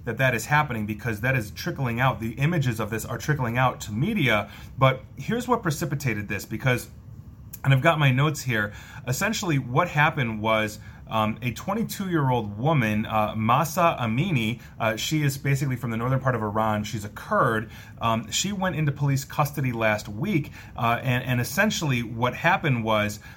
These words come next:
that, uh, she was not, she was captured, or not captured, but she was arrested by the morality police there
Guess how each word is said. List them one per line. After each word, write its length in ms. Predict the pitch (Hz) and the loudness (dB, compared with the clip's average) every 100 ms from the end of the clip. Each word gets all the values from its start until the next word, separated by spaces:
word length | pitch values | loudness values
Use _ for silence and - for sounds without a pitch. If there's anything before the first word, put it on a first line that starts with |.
| - | -10
that, 320 | 110 113 110 | 0 4 4
uh, 160 | 113 110 | 2 0
she 160 | - 135 | 0 0
was 240 | 127 117 | 2 2
not, 260 | 131 139 135 | 4 4 2
she 140 | 147 | 0
was 160 | 139 135 | 0 0
captured, 560 | - 165 - 170 143 | 0 0 0 0 0
or 180 | 110 113 | 0 0
not 180 | 123 113 | 0 0
captured, 440 | 135 113 - 95 | 0 0 -2 -8
but 120 | - | -8
she 120 | - 147 | -2 0
was 240 | 139 135 | 0 0
arrested 460 | 131 135 175 - 131 | 0 0 0 0 2
by 160 | 123 | 2
the 100 | 117 | 2
morality 540 | 110 107 131 190 180 110 | 0 2 2 2 0 -2
police 360 | - 110 104 - | -4 -6 -6 -2
there 220 | 107 | -4